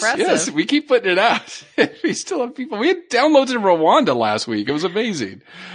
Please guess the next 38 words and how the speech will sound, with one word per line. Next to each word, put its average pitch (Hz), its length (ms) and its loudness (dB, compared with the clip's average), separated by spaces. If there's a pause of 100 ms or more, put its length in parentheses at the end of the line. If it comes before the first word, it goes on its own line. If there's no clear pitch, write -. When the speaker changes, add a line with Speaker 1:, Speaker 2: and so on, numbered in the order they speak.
Speaker 2:
I - 60 -2
love 180 240 2
looking 185 240 2
at 165 80 -6
the 131 80 -4
map. 113 400 -4 (400)
So, 135 540 0 (720)
you 196 140 0
know, 185 240 4 (200)
we've 180 200 -4
covered 262 240 2
all 202 80 4
these 160 160 4
species. 120 520 -4
We've 135 200 -2
got 180 180 4
a 170 60 2
global 127 500 2
look 98 420 -4 (800)
of 117 160 -2
what's 127 220 -2
going 110 220 -2
on 104 120 -4
out 95 220 -6
there. 104 220 -6
And 135 120 0
it, 170 140 -2
and 175 140 -4
it's 185 200 -4
not 202 280 2 (360)
particularly 135 460 -2
good 107 220 -2
news. 104 320 -4
And 151 100 2
we're 185 80 0
gonna, 175 240 0 (240)
you 131 140 -2
know, 110 180 -4